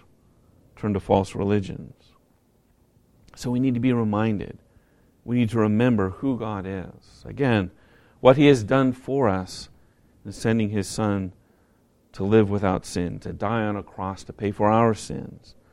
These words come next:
to rise to life again as evidence, as proof that we will rise in the future,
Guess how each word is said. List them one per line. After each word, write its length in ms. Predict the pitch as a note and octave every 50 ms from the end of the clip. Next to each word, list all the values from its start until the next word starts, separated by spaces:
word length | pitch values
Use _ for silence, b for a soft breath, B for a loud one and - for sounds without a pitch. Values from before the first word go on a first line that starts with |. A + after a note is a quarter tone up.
| _ _ _ -
to 100 | G#2+ G#2
rise 320 | A2+ A#2+ B2 B2+ B2+ -
to 120 | - A#2+
life 280 | A2 A#2+ B2+ B2+ B2+ -
again 320 | A#2 G2+ A2 G#2 G#2 G2+ b b b b b
as 160 | - B2+ B2 - -
evidence, 400 | D3+ E3 F3 E3+ A2 F#2+ - A2+
as 160 | A2 G#2+ -
proof 360 | - - - A3+ G#3 - -
that 200 | - A#2+ G2 -
we 180 | B2+ D#3+ F#3+ G3
will 200 | F#3 D#3+ C3 G#2+
rise 600 | G2+ G#2+ G#2 G2+ G2 F#2+ F#2+ G2+ F#3+ - - - b b b b b b b b b b b b
in 120 | - - A2
the 60 | G2+
future, 600 | - - A#2 C3+ C3+ - - - - - -